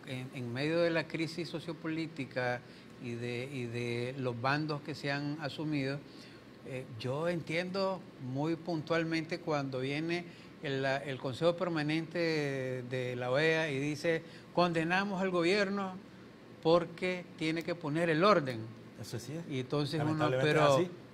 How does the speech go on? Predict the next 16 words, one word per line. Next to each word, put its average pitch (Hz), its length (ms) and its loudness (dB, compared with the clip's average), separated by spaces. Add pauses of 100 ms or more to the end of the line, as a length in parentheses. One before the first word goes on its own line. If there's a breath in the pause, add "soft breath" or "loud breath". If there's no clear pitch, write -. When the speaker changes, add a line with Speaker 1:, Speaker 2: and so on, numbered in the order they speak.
(120)
Speaker 1:
pero 139 360 0 (520)
condenamos 135 500 -2
al 180 60 -2
gobierno 185 420 4
y 175 120 -2
que 139 120 0
ponga 165 260 0
el 175 100 4
orden, 156 340 0
y 127 60 -4
cuando 127 260 -2
va 139 60 4
a 139 60 -6
poner 180 280 -2
el 185 160 2
orden, 185 420 2